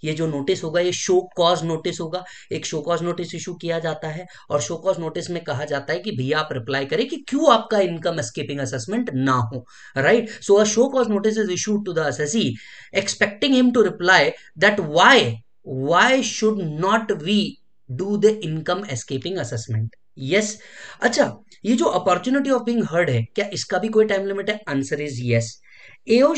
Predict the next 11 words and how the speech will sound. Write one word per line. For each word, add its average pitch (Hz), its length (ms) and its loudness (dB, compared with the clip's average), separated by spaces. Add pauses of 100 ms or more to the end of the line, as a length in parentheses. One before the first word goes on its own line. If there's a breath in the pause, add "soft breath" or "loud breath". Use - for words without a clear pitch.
shall 285 240 4
provide 220 380 6
an 233 200 -2
opportunity 226 800 2
of 175 220 -2
being 180 200 -6 (120)
heard 156 280 2 (280)
by 156 180 0
serving 190 420 0
upon 170 320 0
him 180 180 0